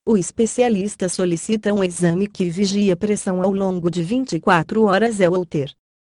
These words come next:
O rigor na medição ajuda ainda a identificar uma condição antes de chamada de pré-hipertensão e agora rebatizada de pressão elevada. Entra nessa classificação quem estiver com a pressão acima dos doze por oito e abaixo dos quatorze por nove,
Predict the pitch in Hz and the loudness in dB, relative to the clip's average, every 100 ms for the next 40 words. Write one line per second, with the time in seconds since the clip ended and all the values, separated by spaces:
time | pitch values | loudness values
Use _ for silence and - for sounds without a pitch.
0 | _ - 233 170 156 170 170 220 208 214 | _ -2 -2 -2 -2 0 2 0 2 2
1 | 180 165 196 180 185 170 180 160 151 175 | 0 -2 -4 0 0 0 -2 0 -2 4
2 | 220 240 226 190 185 180 175 220 202 175 | 4 4 4 2 0 -2 -6 -6 -2 0
3 | 190 208 208 202 175 170 - 240 214 208 | 2 0 0 -2 -2 -4 0 4 4 2
4 | 214 165 170 175 214 180 170 185 175 196 | -2 -4 -4 -2 0 0 0 -2 -2 -2
5 | 202 196 214 208 220 262 247 - 190 170 | 0 2 0 2 0 0 -4 -2 -2 0
6 | 175 151 175 180 202 208 196 175 170 196 | -2 2 2 4 2 0 0 -2 -4 -2
7 | 202 165 165 156 214 208 - 196 196 202 | 0 2 0 0 -2 -4 -2 0 2 2
8 | 196 180 156 139 147 - _ _ _ - | 0 0 -2 -4 -8 -10 _ _ _ 0
9 | 254 226 214 196 165 170 165 226 220 - | 2 2 0 0 0 -2 -2 0 0 -2
10 | 233 240 233 226 - 202 180 185 180 165 | -6 -2 -2 0 0 0 0 -2 -2 -4
11 | - 247 196 180 175 190 165 - 208 - | -4 -2 2 0 0 0 0 -2 -2 -2
12 | 185 185 - 190 175 185 196 185 180 185 | -2 -2 -4 -2 0 0 -2 -2 0 0
13 | 196 240 214 180 185 180 180 160 170 170 | 0 -4 -2 0 2 0 -2 0 2 0
14 | 180 - 170 175 262 254 196 180 151 175 | -2 -4 -4 -4 -4 -2 2 2 2 -2
15 | 220 202 185 180 175 220 | 0 2 4 4 2 0